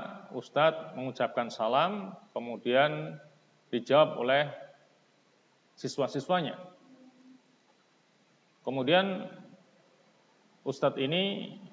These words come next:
memperkenalkan ada di antara muridnya yang bernama Abdullah dan dia adalah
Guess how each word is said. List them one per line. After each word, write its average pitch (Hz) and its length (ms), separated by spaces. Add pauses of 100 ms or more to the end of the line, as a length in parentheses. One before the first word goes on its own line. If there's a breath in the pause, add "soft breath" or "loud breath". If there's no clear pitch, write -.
(220)
memperkenalkan 139 1040 (960)
ada 143 480
di 135 80
antara 139 800 (320)
muridnya 147 800 (560)
yang 135 240
bernama 123 640
Abdullah 131 720
dan 123 240
dia 143 560 (400)
adalah 123 720